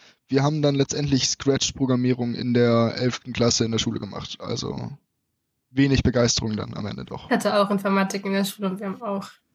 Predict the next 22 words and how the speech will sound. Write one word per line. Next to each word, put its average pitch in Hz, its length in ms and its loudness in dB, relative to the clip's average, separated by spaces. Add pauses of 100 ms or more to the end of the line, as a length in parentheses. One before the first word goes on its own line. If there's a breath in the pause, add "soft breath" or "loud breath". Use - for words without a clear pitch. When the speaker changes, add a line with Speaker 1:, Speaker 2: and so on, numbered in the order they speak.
Speaker 2:
nur, 196 720 0 (480)
also 196 160 4
wir 208 100 6
haben, 202 160 2
glaub 208 140 4
ich, 196 80 -2
erst 208 220 0
mit 196 120 0
Excel 220 360 0
an-, 247 340 0
Excel - 380 -4
angefangen 285 720 2 (380 loud breath)
und 196 140 2
dann 196 120 6
hatten 202 200 2
wir 185 160 0
auch 185 220 -2 (260)
Scratch. - 540 -4
Und 196 100 -2
ich - 80 -6
hatte 208 160 -2
irgendwie, 190 240 0